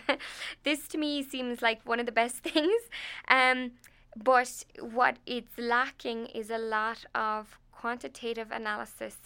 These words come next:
on how good it is, because, um, using a dispute resolution board, to,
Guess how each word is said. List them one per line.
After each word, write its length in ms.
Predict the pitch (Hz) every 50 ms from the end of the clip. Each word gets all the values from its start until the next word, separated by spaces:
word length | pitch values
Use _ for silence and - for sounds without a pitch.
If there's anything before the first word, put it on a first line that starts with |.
| - -
on 200 | 220 214 214 214
how 320 | 208 - - 226 220 214 196 _
good 180 | - 269 285 302
it 140 | 302 262 - -
is, 240 | 220 214 214 220 220 - - _ - - - - - - _ _ _ -
because, 520 | 233 226 226 - 240 226 214 214 208 202 - - - - - -
um, 300 | 208 202 202 214 208 202 - - - - -
using 380 | 226 240 262 247 254 240 226
a 80 | 226 220
dispute 460 | 202 220 214 - - - 220 226 - -
resolution 600 | 220 208 220 214 214 220 220 - - 226 214 202
board, 440 | - 208 202 196 196 196 196 - - - - _ _ -
to, 260 | - - 208 208